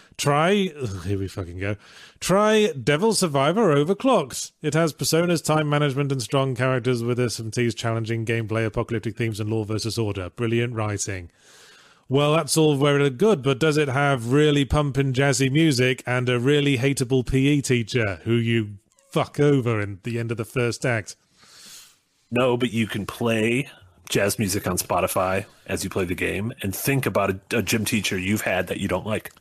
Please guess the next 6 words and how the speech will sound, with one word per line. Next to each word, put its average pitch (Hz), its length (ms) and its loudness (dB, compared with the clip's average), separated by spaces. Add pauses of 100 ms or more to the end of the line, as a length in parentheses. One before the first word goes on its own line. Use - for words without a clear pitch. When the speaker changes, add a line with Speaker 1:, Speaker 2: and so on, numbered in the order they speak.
Speaker 1:
Oh, 131 220 2
it's 127 220 -2
not 139 340 0
the 104 160 -2
same. 87 800 -4
Speaker 2:
<laughs> - 1200 -6